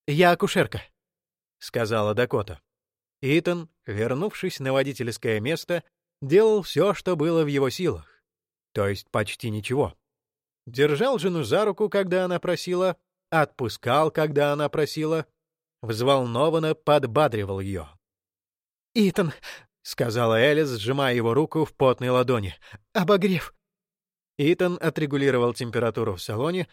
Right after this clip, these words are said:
и уже собирался снова обернуться к жене. Но тут что-то привлекло его внимание.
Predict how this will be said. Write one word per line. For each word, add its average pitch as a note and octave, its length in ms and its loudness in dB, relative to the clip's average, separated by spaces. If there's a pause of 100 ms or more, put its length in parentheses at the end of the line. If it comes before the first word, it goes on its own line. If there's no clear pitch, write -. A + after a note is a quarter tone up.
(280)
и D#3+ 100 0
уже B2+ 300 2
собирался B2+ 720 -2
снова A3 460 -4
обернуться E3 560 0
к B2+ 100 -6
жене. A2 380 -2 (760)
Но B2+ 240 0
тут A3 340 -4
что-то A3 520 -4
привлекло F#3 560 0
его D3 180 6
внимание. C3+ 580 -2